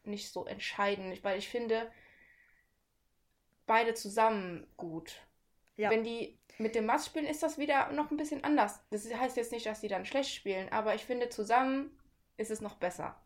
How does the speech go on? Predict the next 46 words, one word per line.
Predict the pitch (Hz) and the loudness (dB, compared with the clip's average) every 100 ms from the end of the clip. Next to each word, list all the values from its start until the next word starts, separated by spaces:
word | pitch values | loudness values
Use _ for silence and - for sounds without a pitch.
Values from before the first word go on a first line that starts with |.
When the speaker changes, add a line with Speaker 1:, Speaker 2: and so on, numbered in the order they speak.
| _ _ _ _ _ _ _ _ _ _ _ _ _ _ _ _ _ _ _ | _ _ _ _ _ _ _ _ _ _ _ _ _ _ _ _ _ _ _
Speaker 2:
Finde | - 202 | -10 -6
ich | 180 | -4
auch. | 170 175 - | -4 -6 -2
Also, | 196 208 208 - - - - | 0 0 -2 -6 -20 -20 -10
ich | 196 | -2
hab | 226 | -2
mich | 220 | 2
auch, | 214 220 - | 2 2 -2
ich | - - | -8 -6
konnte | 196 | -8
mich | 196 | -4
auch | 170 | -4
nicht | 196 | -4
entscheiden, | 180 - 180 180 214 226 - | -6 -2 -2 -2 -8 -6 4
ähm, | 190 190 | 6 6
aber | - 190 | 6 6
ich | 185 - | 6 4
hab | 190 | 0
dann | - 185 | 2 4
doch | 196 190 | 4 0
den | 196 180 165 - | -4 -8 -12 -12
Niki | 180 220 226 226 | -4 -4 -2 0
eher | 208 214 | 2 2
genommen, | 214 214 226 262 - - _ _ | 0 0 -2 -6 -16 -20 _ _
weil | - 226 | -2 0
ich | 226 - | 0 -6
finde, | 240 233 214 233 - - | -8 -4 -4 -4 -8 -12
dem | 208 | -12
Schlotti, | - 233 214 | -8 -10 -8
den | 202 190 | -12 -6
merkt | 214 226 | -6 -6
man | 202 180 | -10 -8
halt | 180 - | -10 -6
oft | 214 - | -8 -6
auch | 185 | -10
sein | 175 175 | -8 -10
Alter | 175 180 180 165 | -6 -6 -6 -10
noch | 156 - | -10 -10
an | 170 | -4
und | 165 196 | 2 2
der | 185 | 2
macht | 202 226 - | -2 -6 -6
halt | 180 - | -8 -8
Speaker 1:
<laughs> | - | -8
Speaker 2:
Fehler | 175 170 180 | -4 0 0
und | 180 | 0